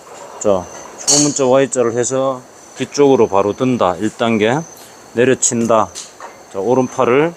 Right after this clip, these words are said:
구부렸던 오른팔을 핀다. 그럼 여기 뒷땅 나잖아요. 한 뼘 뒤에 뒷땅이 나야 돼요. 여기 치면 안 되잖아요. 그럼 여기 공에 접근하려면은 허리, 무릎이 봐봐요. 착 들어오면은 이까지 딱 오는 거예요.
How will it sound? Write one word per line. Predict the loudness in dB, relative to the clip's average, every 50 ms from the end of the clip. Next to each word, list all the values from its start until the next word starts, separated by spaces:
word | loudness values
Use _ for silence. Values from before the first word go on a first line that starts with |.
| -8
구부렸던 | -8 -4 0 2 2 2 0 -2 -2
오른팔을 | 0 2 2 2 0 -2 -2 -2 0 0 0 -2 -2 -6 -14 -20 -20 -14 -10 -10 -10 -10 -8
핀다. | -4 -2 0 2 2 2 2 2 -2 -6 -12 -10
그럼 | -4 -2 0
여기 | 0 0 0
뒷땅 | -2 -4 -6 -6 -2 0 0 0 0 0
나잖아요. | 0 0 0 0 0 0 0 -2 -4 -8 -12 -16 -18 -20 -20 -20 -12 -6
한 | -4 -4 -4 -2
뼘 | 0 0 0 -2
뒤에 | -2 0 2 2 2
뒷땅이 | 2 0 -4 -2 0 0 0 2 2
나야 | 2 2 2 2
돼요. | 4 2 2 2 0 -2 -6 -12 -20 -20 -20 -20 -20 -20 -20 -20 -10 -6 -4 -4 -4 -4 -2 2
여기 | 2 4 4 4
치면 | 2 0 0 2 2 2
안 | 2 2
되잖아요. | 0 0 2 0 0 0 -2 -6 -12 -20 -20 -20 -20 -20 -20 -20 -20 -20 -12 -6
그럼 | -4 0 2
여기 | 2 4 4 2
공에 | 2 4 4 4 4 4 4
접근하려면은 | 4 2 2 2 0 2 2 2 2 2 2 2 2 2 0 0 -4 -8 -16 -6 -2 0
허리, | 2 4 4
무릎이 | 4 4 4 4 4 2 2
봐봐요. | 2 0 0 0 -2 -8 -14 -20 -20 -18
착 | -10 -6 -6 -8 -8 -6 -4
들어오면은 | 0 2 2 4 4 4 2 2 0 -2 -4 -12 -18 -16
이까지 | -10 -4 0 0 2 2 0
딱 | 0 -2
오는 | -2 -2 -2 -4 -4 -6
거예요. | -6 -8